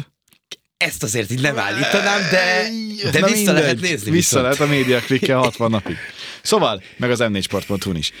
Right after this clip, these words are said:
Speaker 2: Nem is ez a lényeg, hanem az a lényeg, hogy az Algarve viszont ebből a szempontból egy,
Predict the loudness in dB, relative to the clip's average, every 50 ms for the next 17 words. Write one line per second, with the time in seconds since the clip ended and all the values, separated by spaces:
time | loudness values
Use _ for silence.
0 | -10 -4 0 0 2 2 2 2 2 2 2 2 2 2 0 0 0 0 0 2
1 | 2 2 2 2 2 2 2 2 0 0 2 0 2 4 4 4 4 4 4 4
2 | 4 2 0 0 0 0 0 2 0 0 0 0 0 0 0 0 0 0 0 0
3 | 0 0 0 0 0 0 -2 0 0 0 0 0 0 -2 0 0 2 2 2 2
4 | 2 0 -2